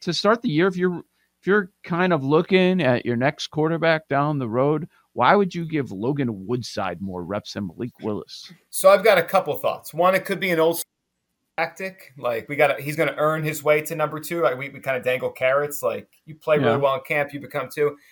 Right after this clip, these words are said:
Speaker 2: The second one, as you mentioned, not rocking the boat with Tannehill. The Eagles did this with Hurts. His first game in the N F L, drafted second round, sat behind, you know, obviously Carson Wentz. He was inactive. He was a third string quarterback in week one,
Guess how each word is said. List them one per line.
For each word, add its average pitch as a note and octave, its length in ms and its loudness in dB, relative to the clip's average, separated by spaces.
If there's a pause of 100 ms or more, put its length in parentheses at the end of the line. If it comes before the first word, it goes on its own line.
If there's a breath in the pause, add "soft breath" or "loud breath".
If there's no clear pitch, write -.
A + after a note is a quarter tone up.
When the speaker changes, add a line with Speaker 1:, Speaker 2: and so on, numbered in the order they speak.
(120)
Speaker 2:
The C#3+ 60 -12
second A3+ 220 2
one, G#3+ 100 2
as D#3 120 0
you F#3+ 80 -4
mentioned, F#3 320 2
not D#3+ 220 2
rocking D3+ 280 4
the C#3 80 -4
boat D3 160 0
with C#3+ 140 -8
Tannehill. D3 360 -2
The E3 180 -8
Eagles C#4 300 0
did C3+ 220 -2
this A#2 220 -8
with A#2+ 120 -10
Hurts. - 600 -6 (100)
His D#3 160 -6
first A#3+ 340 -2
game A3+ 160 -4
in G#3 60 -6
the F#3 100 -6
N F3 100 -2
F - 160 -6
L, A#2 320 0 (220)
drafted D#3+ 340 0
second E3 260 0
round, C#3 400 -2
sat C#3+ 260 -2
behind, C#3+ 340 -2
you B2 60 -4
know, G#2+ 100 -4
obviously A#2 320 -4
Carson C3 320 -4
Wentz. C#3+ 320 -4 (360 soft breath)
He B3+ 140 -2
was F4 220 0
inactive. - 560 2 (520)
He A#3+ 120 -6
was C4 180 0
a F3+ 60 2
third G#3 300 -4
string G3+ 260 -4
quarterback E3+ 500 0
in C#3 120 -10
week F3 260 -6
one, A#2 560 0